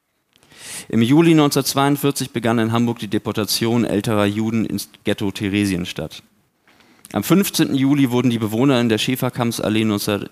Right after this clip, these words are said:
in der Schäferkampsallee neunundzwanzig aus ihren Wohnungen geholt, darunter neben Bernhard und Bernhard, Bernhard und Bertha Levi auch Sophie London,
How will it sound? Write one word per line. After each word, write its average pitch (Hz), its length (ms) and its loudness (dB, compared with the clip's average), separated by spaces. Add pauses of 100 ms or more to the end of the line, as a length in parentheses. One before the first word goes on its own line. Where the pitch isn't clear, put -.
(460)
in - 140 -10
der 95 160 -2
Schäferkampsallee 110 760 -2
neunundzwanzig 110 680 -2
aus - 100 -6
ihren 101 220 0
Wohnungen 147 300 4
geholt, 127 460 0 (280)
darunter 113 360 2
neben 113 300 0
Bernhard 110 380 -2 (180)
und 107 220 -6
Bernhard, 101 400 0 (880)
Bernhard 110 480 0
und 101 200 -4
Bertha 104 300 0
Levi 110 480 -2 (260)
auch 101 200 -2
Sophie 110 320 0
London, 120 560 2